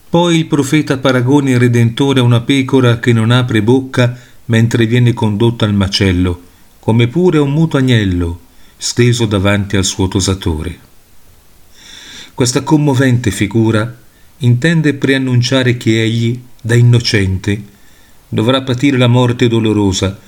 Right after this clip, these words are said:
con muta rassegnazione e calma silenziosa. Il frutto espiatorio della sua morte sacrificale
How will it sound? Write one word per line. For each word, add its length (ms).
con 180
muta 340
rassegnazione 1040
e 140
calma 480
silenziosa. 1000
Il 180
frutto 380
espiatorio 800
della 260
sua 160
morte 460
sacrificale 920